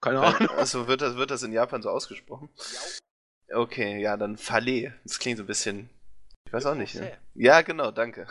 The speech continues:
Speaker 2: <laughs> Richtig. Ähm, nee, und ansonsten, was noch vielleicht so erwähnenswert ist, dass, äh, War Machine, Ray Rowe und Hanson sich die I W G P Tag Team Championships ge-, äh, von, äh, Tensan und Kojima,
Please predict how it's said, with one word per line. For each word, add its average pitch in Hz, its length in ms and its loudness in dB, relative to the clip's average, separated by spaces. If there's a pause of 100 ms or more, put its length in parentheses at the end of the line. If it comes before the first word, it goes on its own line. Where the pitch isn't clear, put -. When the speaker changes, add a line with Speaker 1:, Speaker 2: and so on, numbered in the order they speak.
Speaker 2:
<laughs> 156 200 -6
Richtig. - 320 -8 (680)
Ähm, 143 380 0
nee, 151 120 2
und 131 140 0
ansonsten, 127 400 0
was 131 220 -4
noch 139 120 -6
vielleicht 123 300 -6
so 117 260 -8
erwähnenswert 110 680 -6
ist, - 180 -4
dass, 107 280 -2
äh, - 60 -8
War 107 520 2
Machine, 143 520 -4 (640)
Ray 110 200 2
Rowe 117 420 0
und 110 220 -8
Hanson 123 640 -4
sich 117 240 -4
die - 120 -4
I 135 200 4
W 123 320 -2
G 120 180 -6
P 127 220 -6
Tag 139 260 -4
Team 110 180 -10
Championships 143 640 -6
ge-, 85 180 -8
äh, 104 240 -2
von, 107 360 -4
äh, 101 460 0
Tensan 131 540 2
und 107 180 -6
Kojima, 110 960 0